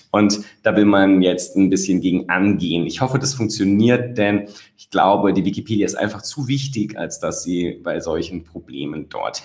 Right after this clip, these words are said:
hängen bleiben sollte, dürfte, wie auch immer.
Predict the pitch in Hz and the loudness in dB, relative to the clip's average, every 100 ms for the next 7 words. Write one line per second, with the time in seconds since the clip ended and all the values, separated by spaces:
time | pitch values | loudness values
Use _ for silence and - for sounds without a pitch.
0 | - 71 69 80 - - - 67 - _ | -16 -12 -10 -10 -8 -8 -8 -12 -20 _
1 | _ _ - - - - - - 85 69 | _ _ -10 -4 -2 -4 -8 -6 -2 -2
2 | - - - 71 65 69 - - - | -4 -10 -8 -6 -4 -6 -12 -14 -14